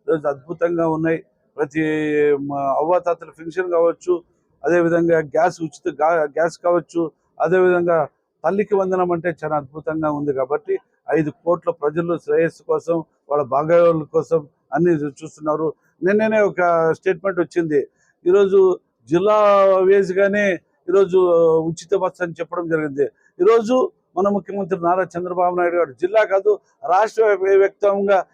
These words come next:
ఎక్కడైనా అక్క చెల్లెములు పోండి, వాళ్ళకి ఫ్రీ బస్సు ఇస్తానని చెప్పడం కూడా ఆయన మంచి గొప్ప గుణం అని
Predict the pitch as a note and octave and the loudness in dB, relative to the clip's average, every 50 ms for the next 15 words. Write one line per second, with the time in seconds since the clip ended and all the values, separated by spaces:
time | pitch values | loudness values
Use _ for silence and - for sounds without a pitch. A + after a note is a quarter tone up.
0 | _ _ _ - E3+ F3 - G#3 G#3+ A3 A3 A3 G#3+ G#3+ G#3 F#3+ F#3+ - G3 F#3+ | _ _ _ -6 -6 -4 0 0 2 2 4 2 2 2 0 0 0 -2 -6 -2
1 | G3 G3 F#3+ F#3+ G3 G3 F3+ D#3 E3 G3 G3+ G3 G3+ G#3 G3 - - _ _ _ | -2 0 0 0 0 0 -2 -2 0 -2 0 2 2 2 2 0 -4 _ _ _
2 | - - D3+ F3+ F#3 D#3+ C#3+ D3 - - F3 G#3+ G#3 F3+ G3 F#3 - - F#3 F3 | -10 -4 -2 -2 -2 -2 -4 -10 -8 -2 0 0 2 2 0 -2 -2 -4 -6 -6
3 | - - F#3 F3+ F3 F3 E3 E3+ E3+ D#3 E3 D#3+ E3 D3+ E3 D#3+ D#3 C#3 - _ | -4 -2 -2 0 0 -2 -2 -2 -4 -4 -4 -4 -4 -2 0 0 0 -2 -4 _
4 | _ _ _ _ - C3+ D3+ D#3 D#3 D#3 C#3+ C#3+ D3+ F3 E3+ - - F#3 E3 D3+ | _ _ _ _ -4 -2 -2 0 0 -2 -2 -2 -2 -4 -4 -2 -2 -2 -2 -2
5 | C#3+ B2 B2 D3 D3 - - F#3+ F3+ E3 C#3 E3+ F#3 G3 F#3+ F#3 F#3 | -4 -4 -4 -4 -4 -4 -2 -4 -4 -2 -2 -2 0 0 0 0 -2